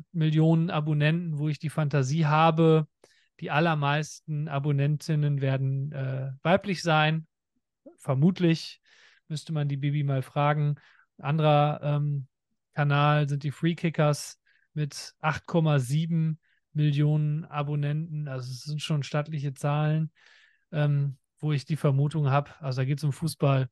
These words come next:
wo ich die Vermutung hab, die allermeisten Abonnenten werden Jungs sein. Und das ist ja für sich, äh, beides für sich auch gar nicht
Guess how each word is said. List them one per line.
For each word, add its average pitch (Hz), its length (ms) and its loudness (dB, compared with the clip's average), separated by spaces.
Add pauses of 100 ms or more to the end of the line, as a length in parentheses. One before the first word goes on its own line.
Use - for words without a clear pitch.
(140)
wo 147 120 -4
ich 135 160 -6
die 151 100 -6
Vermutung 139 420 -4
hab, 135 120 -4
die 156 120 -6
allermeisten 135 480 -2
Abonnenten 139 420 -4
werden 131 200 -4
Jungs 147 260 -2
sein. 139 240 0 (320)
Und 170 140 2
das 170 120 4
ist 196 160 -2
ja 202 120 6
für 165 160 0
sich, 160 380 2 (460)
äh, 170 220 0 (200)
beides 175 320 2
für - 120 -6
sich 160 200 -4
auch 151 100 0
gar 156 140 2
nicht 156 220 -2